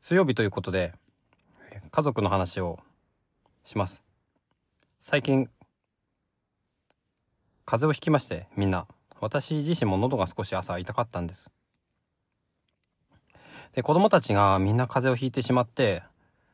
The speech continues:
昨日もね、幼稚園から電話があって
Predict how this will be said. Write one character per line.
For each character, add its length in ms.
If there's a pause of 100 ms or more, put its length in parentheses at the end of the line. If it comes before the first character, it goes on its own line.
(1600)
昨 20
日 40
も 320
ね、 280 (3250)
幼 80
稚 160
園 80
か 120
ら 40
電 160
話 60
が 80
あ 20
っ 20
て 280